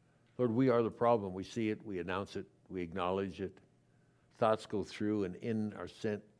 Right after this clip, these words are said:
through our hearts, our minds, our spirits, and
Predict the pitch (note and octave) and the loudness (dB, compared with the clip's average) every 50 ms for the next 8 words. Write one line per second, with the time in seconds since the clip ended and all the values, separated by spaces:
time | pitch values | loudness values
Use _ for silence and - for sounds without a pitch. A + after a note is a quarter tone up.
0 | _ _ _ - - G#2+ A2 A2 G#2 G2 F2+ F2 F2 - - - G#2+ G#2+ G#2+ - | _ _ _ -12 -6 -4 -2 0 0 0 0 -2 -4 -6 -4 -2 0 0 0 -2
1 | - - E2+ E2+ F2+ F#2 G2 G2 F#2+ G2+ G#2 G2 - D2 D2+ - - - - A2 | -6 -8 -8 -6 -4 -2 -2 -2 -2 -2 -4 -6 -10 -12 -14 -16 -18 -10 -4 -2
2 | G2+ F#2+ F#2+ F#2+ - - - - | 0 0 0 -2 -4 -8 -14 -16